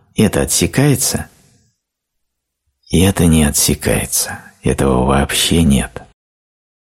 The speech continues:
Вовлеченность в мысли, что станет со мной, если я не получу гамбургер из Макдоналдса. Выживу ли я? Смогу ли я справиться с этим раздражением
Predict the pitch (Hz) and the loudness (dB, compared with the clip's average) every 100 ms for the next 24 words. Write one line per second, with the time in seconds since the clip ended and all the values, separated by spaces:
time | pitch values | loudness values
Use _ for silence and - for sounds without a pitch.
0 | _ _ - 69 69 73 64 - 110 85 | _ _ -2 0 2 0 0 2 4 4
1 | 71 - 65 64 92 90 - 52 - - | 2 -2 0 2 2 2 -2 -2 -4 -4
2 | 69 - - - 76 67 - 58 60 92 | -2 -2 -2 0 2 2 0 0 2 0
3 | - - 64 65 - 62 58 - 60 57 | 0 -2 -2 -2 0 0 0 0 -2 -2
4 | - 73 - 62 71 67 - 64 62 - | 0 -2 0 0 2 2 0 0 -2 0
5 | 67 65 65 - - - - - _ _ | 0 0 0 0 -2 -4 -8 -14 _ _
6 | _ _ _ _ _ - 73 98 78 53 | _ _ _ _ _ -4 0 2 0 -2
7 | 50 50 50 - _ _ _ _ - 64 | -2 -4 -4 -8 _ _ _ _ -2 0
8 | 67 67 110 85 76 64 - - 85 71 | 2 2 2 4 2 0 -2 0 2 0
9 | - 55 - 69 64 65 62 58 62 60 | -2 -2 -2 -2 0 0 -2 -2 -2 0
10 | 82 76 64 | 2 4 2